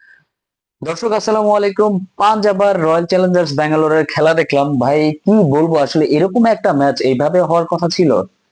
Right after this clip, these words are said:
রয়্যাল চ্যালেঞ্জার্স ব্যাঙ্গালোর এরকম একটা, আহ, মানে, কি বলে আর কি, ডিরেক্টলি ফাইনালে যাওয়ার একটা ম্যাচে পাঞ্জাবের এগেইনস্টে এইভাবে জিতে যেতে পারলো? আর পাঞ্জাবে কিভাবে পারলো ভাই এরকম একটা ম্যাচ,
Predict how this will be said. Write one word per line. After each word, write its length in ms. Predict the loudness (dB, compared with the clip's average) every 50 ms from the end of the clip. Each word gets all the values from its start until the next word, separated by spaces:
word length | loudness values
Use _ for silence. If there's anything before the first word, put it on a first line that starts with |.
| _ _ _ _ _ _ _ _ _ _ _ _ _ _ _ _ -4
রয়্যাল 280 | -4 -4 -4 -4 -6 -4
চ্যালেঞ্জার্স 480 | -2 -2 0 0 0 0 -2 -2 -2
ব্যাঙ্গালোর 640 | -2 0 0 0 0 0 0 0 0 0 -2 -2 -2 -2
এরকম 400 | 0 0 0 0 0 0 0 0
একটা, 540 | 0 -2 -4 _ 0 2 2 4 4 2
আহ, 480 | 2 0 0 0 2 2 2 2 2 0
মানে, 220 | 0 -2 -2 -2
কি 240 | -4 0 0 2 2
বলে 280 | 4 2 2 2 0 0
আর 100 | -2 -2 -2
কি, 120 | -2 -2 -2 -4 _ _ _ -20 -20 -16 _ -4
ডিরেক্টলি 360 | 0 0 0 0 2 0 0 0
ফাইনালে 480 | 0 -2 -4 -2 0 0 0 0 2
যাওয়ার 300 | 2 2 2 2 0 0
একটা 160 | -2 -2 -2
ম্যাচে 420 | -2 0 -2 -2 -2 -2 0 0 0 -2 -2
পাঞ্জাবের 520 | -2 -2 0 0 0 0 2 2 2 2 2
এগেইনস্টে 360 | 2 2 0 0 0 0 -2
এইভাবে 460 | 0 0 0 0 2 2 2 2 2
জিতে 240 | 2 0 2 2 2
যেতে 240 | 2 2 2 0 0
পারলো? 340 | 0 0 0 0 -2 -4 -6 _ _ _ _ _ _ _ -4
আর 120 | -4 -2 -2 -2 -2
পাঞ্জাবে 420 | 0 2 2 2 2 2 0 0
কিভাবে 400 | 0 0 0 0 0 0 0 -2
পারলো 340 | 0 0 0 0 0 0 0
ভাই 240 | 0 0 0 2 2
এরকম 320 | 2 0 0 0 0 0
একটা 260 | 0 0 -2 -4 -4
ম্যাচ, 340 | -2 -2 -2 -2 -2 -4